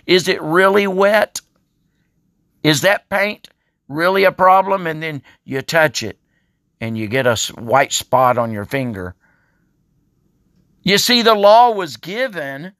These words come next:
and then you were drawn to it and tempted to sin. Because of the law, it brings about knowledge of sin.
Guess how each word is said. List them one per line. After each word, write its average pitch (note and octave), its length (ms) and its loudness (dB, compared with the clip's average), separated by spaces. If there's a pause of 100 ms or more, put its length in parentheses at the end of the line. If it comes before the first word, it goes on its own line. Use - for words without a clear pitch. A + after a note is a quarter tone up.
(840)
and A#2 140 -2
then C3 240 -2
you C#3+ 260 -2
were E3+ 220 0
drawn B2+ 460 -2
to F#3 240 -2
it D#3 120 0
and A#2+ 220 -4
tempted F3 500 -2 (300)
to D#3+ 140 -4
sin. D#3 520 -2 (680)
Because D3+ 480 2
of G3+ 100 -4
the G#3 100 0
law, F#3 500 2 (680)
it C#3+ 180 -4
brings D#3 500 0
about C3 560 2 (260)
knowledge A#2+ 960 0 (320)
of A#2+ 200 -2
sin. A2+ 500 -4